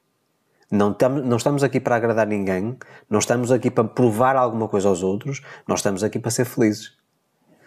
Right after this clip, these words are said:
Desde que não, a gente não interfira nos direitos e, na, e no, nos deveres dos outros, mas sobretudo nos direitos,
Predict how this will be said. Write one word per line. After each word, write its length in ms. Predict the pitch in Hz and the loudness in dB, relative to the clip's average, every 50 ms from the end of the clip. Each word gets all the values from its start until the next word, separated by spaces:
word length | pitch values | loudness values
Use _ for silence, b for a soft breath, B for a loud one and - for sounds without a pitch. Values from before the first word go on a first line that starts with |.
| b b | b b
Desde 420 | b 101 95 110 127 143 151 147 - | b -2 2 4 4 4 4 2 -2
que 60 | - | -2
não, 280 | 143 131 123 123 123 107 - 117 113 120 | 0 2 2 0 0 -2 -2 0 0 2
a 100 | 123 120 | 2 2
gente 220 | 110 110 120 117 110 | 2 2 2 2 2
não 140 | 117 120 120 | 2 2 2
interfira 420 | 113 117 113 - - 110 104 104 | 2 0 -2 0 0 2 2 2
nos 220 | 104 104 104 98 | 0 0 -2 0
direitos 380 | 98 110 113 120 123 113 - - | 2 2 4 4 2 0 -2 -4
e, 20 | |
na, 220 | 107 104 110 104 101 | 0 2 2 2 2
e 220 | 104 90 87 110 | 0 0 0 0
no, 280 | 104 104 107 107 104 104 | 2 2 2 2 2 0
nos 220 | 104 104 104 101 | 0 0 0 0
deveres 260 | 107 107 104 104 98 | 2 2 2 2 2
dos 180 | 92 107 104 98 | 2 -2 0 2
outros, 300 | 104 104 98 - 135 143 | 2 2 2 2 -2 -2
mas 180 | 139 123 104 - | 0 0 0 0
sobretudo 360 | - 110 104 - - 107 95 98 | 0 -2 -2 0 0 0 0 0
nos 100 | 98 98 | 0 2
direitos, 440 | 107 107 104 101 104 - - - | 2 4 4 4 2 0 -6 -18